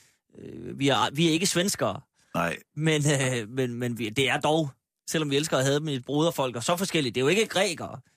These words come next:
Speaker 1: Vi er jo tættere på svenskerne end, end, end på grækerne.
Speaker 2: Jamen, vi har
Speaker 1: Der, der kan vel komme nogle penge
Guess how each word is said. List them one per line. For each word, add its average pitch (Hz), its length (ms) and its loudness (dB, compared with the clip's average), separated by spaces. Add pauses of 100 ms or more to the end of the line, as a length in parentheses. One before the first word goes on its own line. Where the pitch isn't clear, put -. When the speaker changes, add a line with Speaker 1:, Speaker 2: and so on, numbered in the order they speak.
(240)
Speaker 1:
Vi 143 180 2
er 139 80 4
jo 120 100 0
tættere 196 300 2
på 160 80 -2
svenskerne 143 560 -2
end, 110 200 -6
end, 117 240 -8
end 113 120 -6
på 117 100 -6
grækerne. 151 320 4
Speaker 2:
Jamen, 117 220 2
vi 127 80 4
har 120 240 4
Speaker 1:
Der, - 80 0
der 185 120 -2
kan 247 240 0
vel 220 120 2
komme 196 240 -2
nogle 131 200 -2
penge 214 340 -2